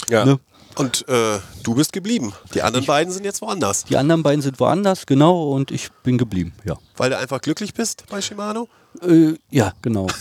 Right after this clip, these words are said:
Speaker 2: Die Produkte halt. Ich meine jetzt, äh, die anderen Pro-, äh, von da, wo die jetzt sind, sind auch super Produkte. Das ist auch, darum geht's nicht. Aber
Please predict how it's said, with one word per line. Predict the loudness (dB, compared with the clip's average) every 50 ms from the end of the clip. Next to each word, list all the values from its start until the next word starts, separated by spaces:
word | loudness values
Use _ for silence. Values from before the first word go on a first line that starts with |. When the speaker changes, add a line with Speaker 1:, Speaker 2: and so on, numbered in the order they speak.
| -12 -10 -8 -8
Speaker 2:
Die | -8
Produkte | -4 -4 0 2 2 0 2 2 0 2 2
halt. | 0 0 -2 -4 -6
Ich | -8 -4 0
meine | 0 2 4 2
jetzt, | 2 2 0 -4 -2
äh, | 0 2 2
die | 2 0 0
anderen | 0 2 2 2 2
Pro-, | 0 -2 -2 0
äh, | 2 2 2
von | 2 2 0 0 0
da, | 0 0 2 2
wo | 4 4
die | 2
jetzt | 2 2 0
sind, | -2 -4
sind | -4 -6 -4 -2
auch | -2 -2 -2 -2
super | -4 0 0 0
Produkte. | 0 0 2 2 2 2 2 _ 0 0
Das | 0 0 -2 -4
ist | -6 -6 -2
auch, | 2 2 2 2 0 0
darum | 0 2 2 2 2
geht's | 0 -2 -2 0 0
nicht. | -2 0 0 0
Aber | 2 2 4 4 2